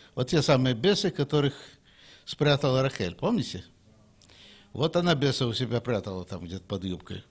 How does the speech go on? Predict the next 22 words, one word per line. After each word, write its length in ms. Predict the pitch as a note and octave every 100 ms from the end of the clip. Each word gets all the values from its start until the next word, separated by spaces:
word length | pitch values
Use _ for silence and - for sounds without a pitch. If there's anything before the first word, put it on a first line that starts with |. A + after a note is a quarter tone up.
| _ - -
Села 340 | - G#2 G2+
на 60 | G2
них 160 | G2+
сверху, 420 | - G3 F#3+ - - - - - - - - - - - - -
а 120 | G#2+
под 180 | B2 D3+
юбкой 300 | G3+ D#3+ C3+
у 20 |
неё 140 | D3
были 240 | C3+ C3 A2
бесы. 400 | F#2 F2 - - _ _ - - - - -
Вот 140 | C#3+
этот 220 | F#3 D3 B2+
бес — 260 | B3+ B3
это 260 | - E3 E3
дом, 300 | D#3 A#3+ A#3+
э, 160 | E3 C#3+
до-, 240 | E3+ C#3
бог 300 | B2+ A3 B2+
домашнего 500 | E3 E3+ F3 F3+ E3+
очага. 460 | D#3 - C#3 G2 - - - - -
И 160 | C#3+